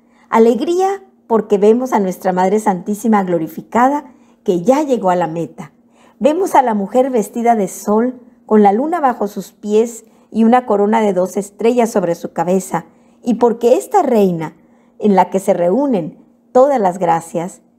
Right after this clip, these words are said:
las perfecciones, las virtudes, es nuestra madre.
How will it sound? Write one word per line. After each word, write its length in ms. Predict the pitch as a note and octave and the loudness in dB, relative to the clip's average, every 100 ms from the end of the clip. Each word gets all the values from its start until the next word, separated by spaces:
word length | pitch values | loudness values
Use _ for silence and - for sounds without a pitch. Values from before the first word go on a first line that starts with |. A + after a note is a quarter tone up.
| _ | _
las 280 | G3 B3+ C4 | 0 0 0
perfecciones, 1000 | A#3 A3 F#3 - - F#3+ E3+ F3 F#3 _ _ _ _ - | -6 -4 -8 -8 -4 -2 -2 -6 -10 _ _ _ _ -2
las 260 | G#3 F#3+ | 0 0
virtudes, 680 | F3+ G#3+ - C#4 C#4+ D4 - _ _ _ _ _ - | -4 -10 -8 -8 -6 -8 -12 _ _ _ _ _ 2
es 280 | A#3 C#4 | 4 4
nuestra 420 | C#4 B3+ B3+ B3+ A3 | 0 -4 -4 -6 -4
madre. 520 | G3 E3 D#3 E3 | -2 -4 -10 -12